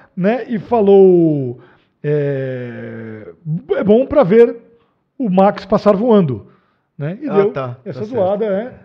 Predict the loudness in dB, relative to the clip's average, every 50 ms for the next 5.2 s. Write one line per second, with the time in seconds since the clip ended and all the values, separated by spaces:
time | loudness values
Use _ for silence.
0 | _ _ _ _ _ _ -16 -12 -10 -8 -8 -8 -8 -8 -8 -8 -8 -8 -8 -10
1 | -10 -10 -10 -8 -10 -10 -10 -10 -10 -8 -8 -6 -4 -2 0 0 0 -2 0 2
2 | 2 2 2 2 0 0 2 2 2 2 2 2 2 2 2 2 0 -4 -6 -8
3 | -8 -6 -4 -4 -4 -4 -4 -4 -4 -2 0 2 2 2 2 -2 -4 -4 -4 -6
4 | -8 -10 -8 -8 -8 -6 -6 -8 -8 -6 -6 -8 -8 -6 -6 -6 -6 -6 -6 -6
5 | -6 -6 -4 -4